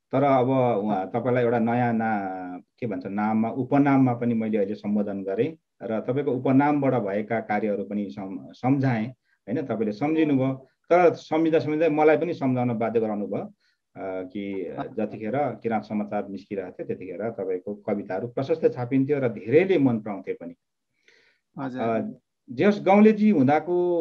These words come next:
Speaker 1: केही तिता मिठा संस्मरण छन्, त्यसपछि आ-, हामी अर्को क्षेत्रमा लाग्छौँ।
Speaker 2: <laughs> त्यस्तो धेरै नै त छैन दाइ, तर म चाहिँ अब यो कस्तो भने,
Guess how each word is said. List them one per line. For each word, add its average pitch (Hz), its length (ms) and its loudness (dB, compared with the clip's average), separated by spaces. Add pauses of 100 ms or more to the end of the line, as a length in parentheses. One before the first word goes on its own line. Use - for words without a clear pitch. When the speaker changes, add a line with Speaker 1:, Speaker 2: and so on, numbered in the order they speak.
(260)
Speaker 1:
केही 165 200 -2
तिता 151 240 0
मिठा 147 320 -2
संस्मरण 139 500 0
छन्, 226 180 -2
त्यसपछि 127 380 -2
आ-, 104 180 -2
हामी 107 420 -4
अर्को 101 260 -6
क्षेत्रमा 95 360 -8
लाग्छौँ। 180 420 -8 (1080)
Speaker 2:
<laughs> 156 360 -6 (1200)
त्यस्तो 226 440 0
धेरै 180 640 2
नै 180 300 2
त 165 360 -2
छैन 131 360 -6
दाइ, 170 180 -4
तर 147 280 -2
म 165 320 2
चाहिँ 175 240 -2
अब 165 140 0
यो 170 120 0
कस्तो 165 600 -4
भने, 151 600 0